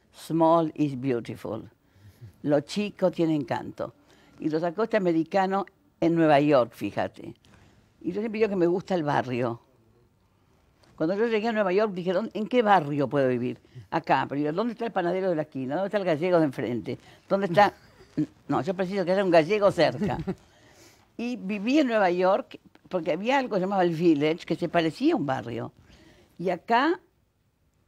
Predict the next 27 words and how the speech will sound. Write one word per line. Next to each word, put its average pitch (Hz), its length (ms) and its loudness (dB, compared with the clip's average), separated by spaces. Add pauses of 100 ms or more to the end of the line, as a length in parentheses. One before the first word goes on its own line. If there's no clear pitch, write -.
(180)
en 143 80 -10
la 147 80 -6
calle 165 200 -4
Uruguay 160 300 4
donde 135 240 0
vivo, 120 520 -4
es - 200 -12
redundante, 135 640 -2
pero 131 200 -4
es 131 120 -12
redundante, 143 600 -4
pero 131 140 -6
es 127 40 -6
así. 131 240 -10 (1040)
Yo 208 140 -8
tengo 233 180 -4
que 190 60 -2
tener 190 340 -6
gallegos 160 400 -4
en 165 140 0
el 135 60 -4
barrio 180 280 -2
y 139 60 -4
tengo 196 320 -4
unos 120 180 -2
gallegos 143 400 -4
divinos. 151 640 -8